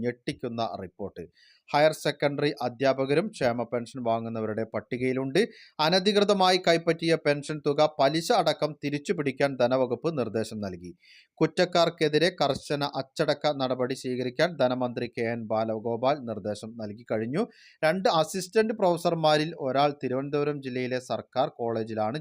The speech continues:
ജോലി ചെയ്യുന്നത്. ഒരാൾ പാലക്കാട് ജില്ലയിലെ സർക്കാർ കോളേജിലും ഹയർ സെക്കൻഡറി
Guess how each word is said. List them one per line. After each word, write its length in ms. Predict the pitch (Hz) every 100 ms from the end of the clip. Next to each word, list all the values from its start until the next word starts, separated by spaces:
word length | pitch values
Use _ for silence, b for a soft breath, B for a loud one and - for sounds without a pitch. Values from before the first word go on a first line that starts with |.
| 127
ജോലി 220 | 101 101
ചെയ്യുന്നത്. 320 | 95 87 87 78 _ b b - 127
ഒരാൾ 200 | 139 143 139
പാലക്കാട് 500 | 127 143 143 156 156 151
ജില്ലയിലെ 340 | 147 143 147 139
സർക്കാർ 360 | 117 - 120 123 120
കോളേജിലും 500 | 117 117 123 151 220 b b -
ഹയർ 220 | 151 180 180
സെക്കൻഡറി 440 | 196 196 185 190